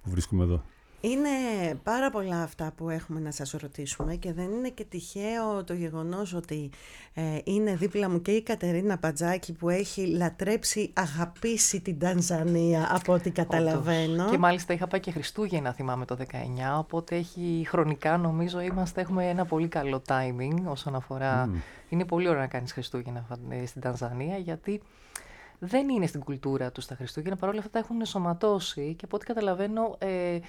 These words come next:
Speaker 3: είναι πολύ χριστιανοί, αν και, και πολύ μουσουλμάνοι, σωστά;
Speaker 1: Ναι, είναι περίπου το εβδομήντα τοις εκατό των ανθρώπων στη χώρα χριστιανοί,
Speaker 3: Μμ.
Speaker 1: κυρίως καθολικοί,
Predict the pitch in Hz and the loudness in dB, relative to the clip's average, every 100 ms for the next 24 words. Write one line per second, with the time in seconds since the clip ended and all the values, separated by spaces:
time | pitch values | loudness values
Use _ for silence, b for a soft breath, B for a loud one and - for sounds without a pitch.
0 | B B - 214 254 269 254 - - - | B B -10 -4 0 2 0 -4 -12 -4
1 | 202 208 320 220 175 - 151 147 151 190 | 0 2 2 2 -2 0 0 2 0 -2
2 | 285 b b - 196 269 - 254 240 233 | -4 b b 4 4 4 -4 -2 2 2
3 | 233 233 - 220 262 277 240 262 294 170 | 0 -4 0 2 2 0 -2 4 4 4
4 | 131 - 127 180 185 139 107 120 110 87 | 0 -8 -6 -2 0 2 6 6 6 4
5 | 113 123 113 120 123 - 123 - - 101 | 4 4 4 4 2 2 0 0 2 4
6 | 92 101 131 127 - 104 92 90 - 117 | 4 4 4 2 0 -2 0 0 2 4
7 | 104 92 - - - - - 95 90 87 | 4 2 -4 -14 -20 -20 -4 2 4 4
8 | 85 - 101 90 101 139 170 B B B | 2 2 0 2 0 0 -2 B B B
9 | B B B - - 98 - 101 127 135 | B B B -10 -2 -2 4 4 6 6
10 | 131 123 120 117 110 117 - 107 98 - | 6 6 6 4 2 -2 -4 0 2 6
11 | 110 113 90 - - 170 143 - 107 120 | 8 8 6 0 -4 -4 -2 0 4 4
12 | - - - 101 95 - 143 156 | 2 0 4 2 2 0 4 4